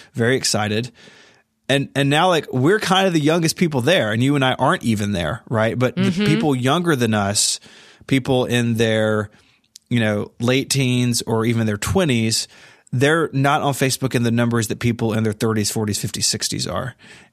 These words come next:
Speaker 1: And you see Facebook respond to that by buying things like Instagram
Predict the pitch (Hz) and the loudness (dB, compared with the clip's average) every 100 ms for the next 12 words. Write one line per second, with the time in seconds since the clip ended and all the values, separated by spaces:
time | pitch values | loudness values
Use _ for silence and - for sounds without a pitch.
0 | - 120 113 110 104 - _ - 127 117 | -4 0 2 0 -2 -4 _ -2 0 2
1 | - 160 - 135 143 131 120 - 135 135 | 2 2 2 0 0 0 0 2 2 2
2 | 131 120 - 117 107 113 117 117 113 113 | 2 0 2 0 0 0 0 0 0 0
3 | 110 104 117 110 - 110 104 104 101 | -2 -2 -4 -4 -4 -4 -2 0 -2